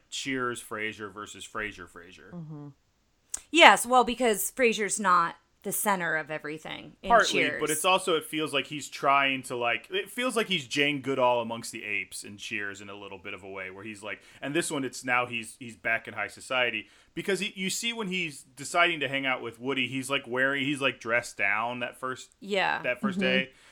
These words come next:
Speaker 2: Oh, I,
Speaker 1: And
Speaker 3: He
Speaker 2: I
Speaker 1: then
Speaker 3: just
Speaker 2: made a
Speaker 3: wants
Speaker 2: note.
Speaker 3: to hang out and have pizza. Yeah, he doesn't wanna, like,
Speaker 1: Yeah.
Speaker 3: go out anywhere fancy.
Speaker 2: I, I
Speaker 1: It
Speaker 2: made
Speaker 1: feels
Speaker 2: a
Speaker 1: like he
Speaker 2: note of
Speaker 1: kinda
Speaker 2: that. I,
Speaker 1: wants,
Speaker 2: I said
Speaker 1: oh.
Speaker 2: casual Frasier. He's wearing, like, a
Speaker 1: Yeah.
Speaker 2: Henley, and I was like, "Wow."
Speaker 3: Yeah.
Speaker 2: <laughs>
Speaker 1: And it, and he also is just like,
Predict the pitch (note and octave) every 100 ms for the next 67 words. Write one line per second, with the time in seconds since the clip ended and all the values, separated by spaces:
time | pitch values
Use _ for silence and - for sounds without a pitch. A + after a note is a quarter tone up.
0 | - C4+ B3+ B3+ - - B3+ B3+ C4 B3+
1 | A#3+ A#3 A3+ A3 A3+ A3+ - G#3+ G3+ -
2 | F#3+ F#3+ F#3 F#3 F#3+ F3+ E3+ F#3+ F#3 G3+
3 | - F#3 F3 B2 F3 E3+ F3+ F3 E3+ F3
4 | E3 D#3 - E3 D#3 G#3 - A3+ A#3 A3+
5 | G3 G3 F#3 D3+ D3+ F3+ - F#3 F#3 E3+
6 | - F#3 F#3+ D3+ - C#3+ C#3+ D3+ D3+ F3+
7 | F#3+ F#3 F3+ - G3 F#3+ F3 D#4+ F4 F#4+
8 | F4+ - G3+ F3+ E3+ D#3 F#3+ G3 F3 D#3+
9 | F3 C4+ G#4 A#3+ F3+ F#3 E4 C4 B3 C#4
10 | _ _ _ _ F#3 G#3 - - G3 G3+
11 | G3 C#4+ D4 C4 F#3 C#3 D#3 - D3 B2+
12 | A#2 A2+